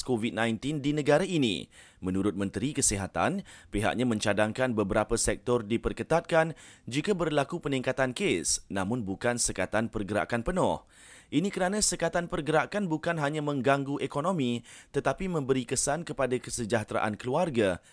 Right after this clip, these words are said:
dan kesihatan mental. Khairi Jamaluddin berkata, setakat ini,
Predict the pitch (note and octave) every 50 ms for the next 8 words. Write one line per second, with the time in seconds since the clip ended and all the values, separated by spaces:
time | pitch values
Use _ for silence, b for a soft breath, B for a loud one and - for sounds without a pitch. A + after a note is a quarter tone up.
0 | b b - E2 A2+ A#2+ B2+ C3 - C3 B2+ - C#3 C3 C3 C3+ D#3+ E3+ F3+ E3+
1 | C#3+ B2 A#2 - A2+ G2+ E2+ C2 - - B B B B B B B B - G2+
2 | F#2+ G2 G2 G#2+ G2+ F2+ G2+ G2+ G2 G2 G2 F#2+ F2 G#2 G#2 G2 F#2+ F#2 - G2+
3 | F#2+ F#2+ - B2 B2+ B2+ B2 - - - G2+ - G#2 - F#2 F#2+ F#2 F2 G#2+ D#3
4 | G3 F3